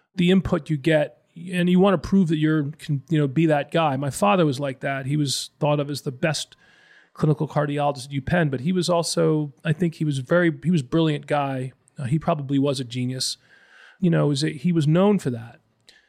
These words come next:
It's hard to share that with other people. You know, you're either right or you're wrong, and if you contribute, you get, you get positive feedback for that. I just didn't like it. I, I found that people were trying to prove that they were smarter than you, or they wrote something in their note that you didn't put in there, and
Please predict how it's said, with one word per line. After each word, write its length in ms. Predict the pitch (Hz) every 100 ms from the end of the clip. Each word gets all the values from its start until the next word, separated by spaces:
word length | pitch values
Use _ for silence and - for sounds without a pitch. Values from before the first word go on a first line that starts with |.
| _ _ _ -
It's 160 | 175
hard 180 | - 233
to 60 | 214
share 340 | - 190 190
that 360 | 170 131 123 _
with 140 | 156 156
other 160 | 143
people. 420 | - 156 143 156 139
You 80 |
know, 80 | 151
you're 200 | 147 147
either 180 | 151 147
right 180 | 147 175
or 60 |
you're 100 | 170
wrong, 400 | 139 135 127 135
and 80 | 151
if 140 | 151 160
you 80 |
contribute, 640 | 147 147 - 202 170 151 147
you 100 | 139
get, 320 | 139 160 156 -
you 140 | 175
get 160 | 156 -
positive 360 | 156 139 135
feedback 280 | 190 165 147
for 80 | 135
that. 80 | 147
I 80 |
just 120 | 202 180
didn't 180 | 196
like 280 | 160 175 185
it. 100 | 127
I, 280 | 120 156 165
I 40 |
found 380 | 160 - 170 160 - _ _ _ _ -
that 120 | 151
people 160 | 196 180
were 60 |
trying 140 | 170 165
to 80 |
prove 320 | 143 - 180 160
that 140 | 147
they 160 | 165 165
were 100 | 156
smarter 380 | - 160 160
than 100 | 160
you, 340 | 160 160 160 156
or 120 | 139
they 200 | 139 156
wrote 300 | 143 151 156
something 240 | - 147
in 60 | 151
their 120 | 139
note 300 | 135 151 156
that 140 | 147 131
you 80 | 156
didn't 180 | 156
put 160 | - 151
in 140 | 156
there, 320 | 156 156 156 147
and 220 | 139